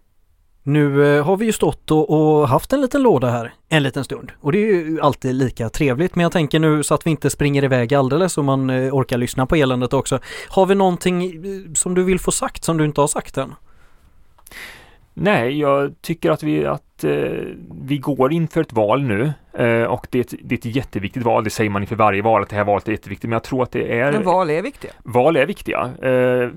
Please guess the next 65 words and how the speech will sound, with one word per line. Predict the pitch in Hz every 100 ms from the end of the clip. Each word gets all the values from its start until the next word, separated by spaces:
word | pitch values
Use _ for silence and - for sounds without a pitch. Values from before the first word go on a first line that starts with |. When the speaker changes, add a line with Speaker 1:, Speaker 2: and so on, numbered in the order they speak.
| 135
Speaker 2:
man | 135 139 135
kan | 123
ju | 143
se | 143 139
runt | 131 131 -
om | 135
i |
världen | 127 120 98 101 135 156
att | 131 - - - - - -
om | - 135 131 127
nu, | 127 135 - -
det | -
finns | 127 147
de | 143
som | 117
säger | 117 110
att |
val, | 101 117 110 110
alltså, | 107 -
det |
spelar | - 123 110
ing-, | 104
det |
spelar | 101 - 107
ingen | 104 98
roll | 95
om | 95
du | 92
röstar | 92 - 98
eller | 95
inte, | 101 - 101
det | 101
är |
liksom, | 98 - 101
det, | 98 95
det | 95 101
är |
liksamma, | 101 98 - 95
du | 98
får | -
samma | 104 101 92
politik. | 107 92 107 104 - - - - -
Men | 113 107 107 -
man | - 120
ser | - -
ju | 117 131 135
i |
la-, | 123 131 175
i |
land | 135 143 156 151
efter | -
land | 127 98 101 90
att | -
man | 107
faktiskt | 95 101 101
försöker | 107 104 -
begränsa | 92 95 107 139 147 147
rösträtten, | 131 - - - - -
att | 95 -
man | 104
gör | 101
det | 98
svårare | - 147 120 -
att | 139
rösta. | 147 - - -